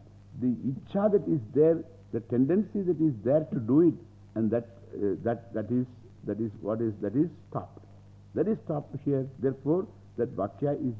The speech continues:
useful, that jnanam is useful there also, and therefore you are stopping the natural tendency to cut corners, et cetera, compromise, et cetera. So that it stops there. Therefore, there is some kind of a will is involved there. That is why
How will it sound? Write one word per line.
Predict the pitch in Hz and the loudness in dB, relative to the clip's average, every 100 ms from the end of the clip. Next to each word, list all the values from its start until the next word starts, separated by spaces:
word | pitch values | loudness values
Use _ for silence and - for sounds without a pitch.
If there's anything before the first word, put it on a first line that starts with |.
| 98 | -6
useful, | 113 - 180 220 - - - | -6 -4 -6 -6 -8 -20 -6
that | 117 104 | -6 -2
jnanam | 104 120 139 127 | -2 0 0 0
is | 101 | -2
useful | 110 127 - 117 - | -6 -6 -6 -8 -4
there | 101 | -2
also, | 113 113 - 110 104 - - - | 0 -2 -4 -4 -4 -8 -20 -10
and | 101 | -2
therefore | 110 123 - 104 | 0 -2 -2 -4
you | 101 101 | -2 -2
are | 98 - | -4 -8
stopping | 123 123 185 196 196 - - - | -4 -2 0 0 -2 -10 -14 -2
the | |
natural | 107 147 - 165 151 | 0 -2 -2 -2 -2
tendency | 117 98 135 147 - 139 131 | -2 -2 -2 -2 -2 -4 -4
to | 131 | -4
cut | 123 - | -6 -4
corners, | 113 117 120 107 | -4 -2 -2 -2
et | 107 | -6
cetera, | - 107 107 101 - - - | -8 -6 -6 -6 -12 -20 -4
compromise, | 135 139 131 120 113 - | -2 0 -2 -2 -4 -6
et | 107 | -12
cetera. | - - - - - - | -14 -18 -20 -20 -20 -4
So | 440 | -2
that | 220 208 - - | 0 -2 -2 -6
it | 156 - | -6 -4
stops | - 120 - - | -2 -2 -4 -14
there. | - - - - - | -12 -12 -16 -20 -6
Therefore, | - 147 147 202 | -2 -2 2 4
there | 147 | 4
is | 139 | 0
some | 143 151 | 0 0
kind | 165 160 | 2 2
of | |
a | 123 | 0
will | 95 160 190 156 | 4 4 4 0
is | 107 - | 0 -4
involved | 107 104 95 85 | 0 0 0 -2
there. | 110 175 - - - - | -2 -4 -6 -20 -20 -6
That | 123 | 0
is | 127 | 2
why | 123 156 | 4 4